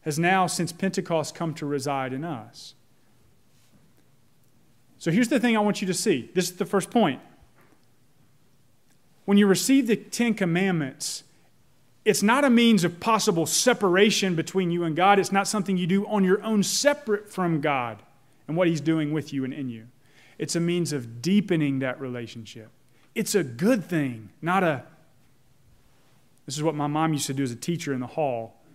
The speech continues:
like, to kids when she'd take 'em out in the hall. Um, mom's six feet, and so she would, you know, she'd be bent way up. This, this is not the Ten Commandments, right? This is the Ten Commandments.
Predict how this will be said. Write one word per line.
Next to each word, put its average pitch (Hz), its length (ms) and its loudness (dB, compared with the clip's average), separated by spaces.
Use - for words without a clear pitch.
like, 147 180 -6
to 151 60 -2
kids 156 400 4
when 139 120 -6
she'd 143 180 -8
take 156 160 0
'em 147 120 -4
out 147 120 -2
in 139 60 -10
the 131 60 -10
hall. 123 400 -4
Um, 120 280 -12
mom's 156 280 0
six - 280 -4
feet, 165 400 0
and 143 120 -10
so 156 140 2
she 170 160 -2
would, 147 240 -2
you 180 100 -4
know, 147 100 -4
she'd 151 200 -8
be 147 100 -6
bent 135 300 -6
way 190 240 4
up. 214 100 2
This, 185 160 2
this 202 220 4
is 202 100 4
not 226 240 4
the 220 80 0
Ten - 180 8
Commandments, 226 760 4
right? 190 260 -6
This 202 220 -2
is 190 120 -2
the 175 80 0
Ten 175 220 -4
Commandments. 151 840 -6